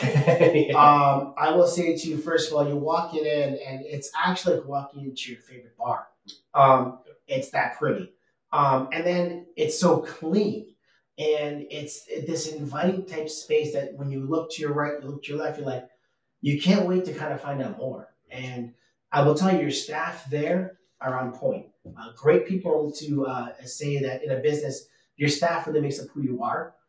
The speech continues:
Speaker 2: And they really, in the end of the day, is what people remember in the end, how people were treated there.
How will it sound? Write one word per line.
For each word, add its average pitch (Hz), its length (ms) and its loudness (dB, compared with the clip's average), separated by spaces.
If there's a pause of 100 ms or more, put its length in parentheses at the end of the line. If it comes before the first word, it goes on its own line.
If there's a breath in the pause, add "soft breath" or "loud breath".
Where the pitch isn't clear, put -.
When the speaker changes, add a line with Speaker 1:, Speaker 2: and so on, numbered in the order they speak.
(360)
Speaker 2:
And 135 240 2
they 127 140 -4
really, 175 460 8
in 147 120 -4
the 147 140 -2
end 175 160 2
of - 60 -2
the 147 80 -2
day, 131 260 -4
is 147 200 -6
what 156 200 -2
people 147 260 -10
remember 139 380 -4
in - 60 -6
the 135 60 -6
end, 135 160 -8
how 139 280 -8
people 135 260 -10
were 127 80 -10
treated - 320 -10
there. - 240 -6